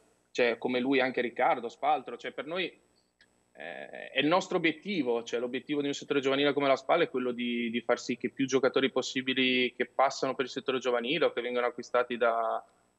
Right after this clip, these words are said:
dal settore giovanile possano un domani far parte della rosa della, della prima squadra.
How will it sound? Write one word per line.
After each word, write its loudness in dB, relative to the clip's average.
dal 2
settore -2
giovanile 2
possano -2
un -4
domani -2
far -6
parte -2
della 0
rosa -2
della, -2
della 0
prima -8
squadra. 2